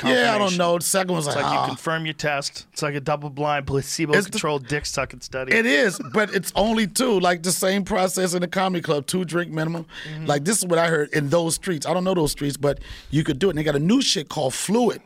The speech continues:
Speaker 2: Oh, gender fluid. You go
Speaker 1: Yeah.
Speaker 2: back and forth.
Speaker 1: Gender fluid means, like,
Speaker 2: Is
Speaker 1: it
Speaker 2: that
Speaker 1: don't matter.
Speaker 2: sexual orientation fluid, or gender fluid would be you're a boy or a girl.
Speaker 1: Fluid.
Speaker 2: You go back and forth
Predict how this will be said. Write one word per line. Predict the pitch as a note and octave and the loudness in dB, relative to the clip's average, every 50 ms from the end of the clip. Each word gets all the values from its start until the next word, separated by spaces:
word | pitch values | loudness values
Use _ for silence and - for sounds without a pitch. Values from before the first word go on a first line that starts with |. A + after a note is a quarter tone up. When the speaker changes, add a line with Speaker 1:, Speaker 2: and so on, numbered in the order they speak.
| _ _ _ _ _ _ _ _ _ _ _ _ - - - | _ _ _ _ _ _ _ _ _ _ _ _ -14 -6 -4
Speaker 2:
Oh, | D3 D#3+ E3+ F3 E3 C3+ | -2 0 0 0 0 -2
gender | B2+ A#2+ C3 C#3+ D3 D3 C#3 | -4 -4 -4 -4 -4 -4 -6
fluid. | - - D#3+ F3 F3 D3 A#2 A2 A#2 | -4 -2 0 2 2 2 0 -2 -4
You | B2+ | -4
go | C3+ | -2
Speaker 1:
Yeah. | C#3 D3 C#3 C3+ | 0 0 0 0
Speaker 2:
back | B2+ | -2
and | C3 A#2+ | -8 -8
forth. | - E3 E3 D#3+ C3+ G#2+ - _ _ _ - | -4 -2 -2 -2 -2 -6 -10 _ _ _ -2
Speaker 1:
Gender | - F#3+ G3+ F3+ F3+ | 0 0 0 0 -2
fluid | - - G#3+ A#3+ A3+ G3+ E3 D#3+ | -4 0 2 2 2 2 0 -2
means, | F3 E3+ D#3+ D#3 C#3+ | -4 -2 -2 0 0
like, | D3+ C#3+ C3+ - - _ _ _ _ _ _ _ _ - - _ _ _ _ _ | 0 0 -2 -4 -10 _ _ _ _ _ _ _ _ -20 -20 _ _ _ _ _
Speaker 2:
Is | - B2+ | -2 2
Speaker 1:
it | D#3 | 2
Speaker 2:
that | |
Speaker 1:
don't | F#3 F#3+ F#3+ | 4 4 4
matter. | F#3+ F3+ D#3+ | 4 2 2
Speaker 2:
sexual | D#3 D3+ - - D#3+ | 2 0 -2 -4 -2
orientation | D3 C#3+ C#3+ C3+ C3 - C3+ D3 E3+ F3 - G#3 | 0 0 0 -2 -2 -4 -4 -4 -4 -4 -6 -8
fluid, | F3+ - G#3 G#3+ A3+ A3+ A#3 A3+ A3 | -8 -6 -6 -4 -2 0 0 -2 -2
or | - - C3 A#2+ A2+ A2 A2+ C3+ - | -4 -4 -4 -4 -6 -8 -10 -14 -8
gender | - - E3 F#3 F#3 D#3+ | -4 -2 -2 0 -2 -2
fluid | C3 - C#3+ C#3 C3+ B2+ | -4 -4 -2 -2 -2 -2
would | B2+ A#2+ A#2 | -4 -4 -4
be | A#2 B2+ | -4 -4
you're | B2 A#2+ A#2+ | -2 -2 -2
a | A2+ | -2
boy | A2+ A#2 B2+ A#2+ A#2 | -2 -2 -2 -2 -2
or | A2+ A2+ | -2 -4
a | A2 | -6
girl. | G#2+ G#2+ B2+ C3 A#2+ | -6 -4 -4 -2 -2
Speaker 1:
Fluid. | G#2+ A2 | -2 -4
Speaker 2:
You | A#2 | -4
go | B2 B2+ A#2 | -4 -4 -2
back | A#2+ B2 A#2 - | -2 -4 -4 -6
and | A#2 A2+ | -12 -14
forth | - - B2+ A2 - - | -12 -10 -10 -10 -12 -16